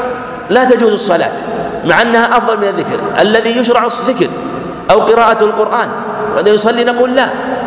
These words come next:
هذه عبادة لا يتقرب بها إلى الله وليست محبوبة إلى الله".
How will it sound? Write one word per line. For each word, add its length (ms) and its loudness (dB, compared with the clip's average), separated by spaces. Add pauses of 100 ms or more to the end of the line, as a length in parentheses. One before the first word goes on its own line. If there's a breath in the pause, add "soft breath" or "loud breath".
(100)
هذه 200 2
عبادة 400 4
لا 140 2
يتقرب 540 0
بها 220 0
إلى 80 0
الله 360 0 (400)
وليست 400 4
محبوبة 400 0
إلى 180 0
الله". 300 0